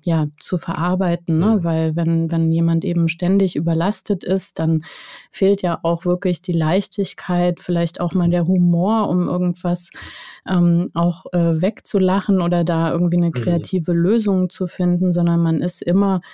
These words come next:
Speaker 1: so, ähm, ja, äh, wirklich an der Leistungsgrenze und das macht halt alles wahnsinnig schwer. Und deswegen,
Speaker 2: Mhm.
Speaker 1: was ich ganz am Anfang sagte, dieses, dass da so viel Wissen fehlt, wie komplex die Dinge zusammenhängen
Speaker 2: Mhm.
Speaker 1: und dass es eben,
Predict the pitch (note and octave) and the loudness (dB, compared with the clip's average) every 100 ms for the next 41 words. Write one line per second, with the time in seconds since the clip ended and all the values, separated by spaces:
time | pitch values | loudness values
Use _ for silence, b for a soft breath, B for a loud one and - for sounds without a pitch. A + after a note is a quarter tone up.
0 | B B B - F3+ F3+ F3+ G#3+ F3 E3+ | B B B -2 0 2 0 -2 0 2
1 | E3+ D#3+ F3+ D#3+ D3 - F3 D#3+ E3+ - | 2 0 0 0 -4 -4 -2 -2 -2 -6
2 | - F3 - F#3 - E3+ E3 D#3 D3+ F#3+ | -4 -6 -2 -2 0 0 2 2 0 0
3 | A3 - E3+ E3 - D#3 D#3+ D#3 E3 D#3+ | -2 -4 -2 -2 -2 -2 -2 -2 -2 0
4 | D#3+ F3 E3 - E3 D3+ E3 E3 - E3+ | -2 -2 -2 -2 -4 -2 -2 -4 -2 0
5 | F3+ F3 E3+ E3+ - - E3+ D#3+ D#3 D#3 | 0 0 -2 -2 -4 -6 -2 0 -2 -6
6 | B B B B B G3 E3 D#3+ F#3 F#3 | B B B B B -2 0 2 2 4
7 | F3 E3 - D3+ D#3+ E3+ F3+ F3 F3 E3+ | 2 0 -2 -2 -2 -2 0 2 2 0
8 | F3+ - E3+ E3 D#3+ F3 - F3+ E3 E3+ | -2 0 0 0 0 -4 -2 -4 -2 0
9 | E3 E3+ - - - - F3 D#3 E3 F#3 | 0 -2 -6 -14 -12 -6 -2 -2 -2 0
10 | F3 D#3+ A#3+ - A#3 G3 - F3 F3 D#3 | 0 2 0 0 0 0 0 0 0 0
11 | F#3 B3 C#4+ - G#3+ G3+ G3 F#3 - - | 0 2 0 -2 -2 0 -2 -4 -8 -8
12 | E3 F3+ F3 E3+ - E3 E3+ F3 F3 D#3+ | -4 0 0 -2 -6 -4 -2 0 0 0
13 | E3 D#3+ E3 E3 E3+ F3 - - F#3 F3 | 0 0 -2 -2 -4 -8 -12 -2 0 0